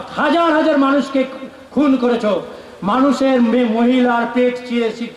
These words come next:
বাচ্চাটাকে বার করে তিলিশ ঘুরিয়েছ, তোমার মুখ দিয়ে মুসলিম নারীদের, মুসলিম মেয়েদের দরদের কথা আমাদের শুনতে হবে নাকি?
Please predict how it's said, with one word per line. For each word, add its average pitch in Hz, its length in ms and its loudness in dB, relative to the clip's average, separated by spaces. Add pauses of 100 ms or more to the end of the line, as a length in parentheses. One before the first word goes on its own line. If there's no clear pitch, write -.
(180)
বাচ্চাটাকে 233 600 -2
বার 202 260 -2
করে 214 240 -2
তিলিশ 240 220 0 (440)
ঘুরিয়েছ, 262 380 2 (440)
তোমার 381 380 2
মুখ 330 300 2
দিয়ে 285 260 2 (180)
মুসলিম 349 560 2
নারীদের, 262 640 2 (140)
মুসলিম 320 420 2
মেয়েদের 294 380 2
দরদের 262 460 2
কথা 240 380 -4 (140)
আমাদের 320 440 0
শুনতে 269 320 2
হবে 214 200 -2
নাকি? 185 300 -8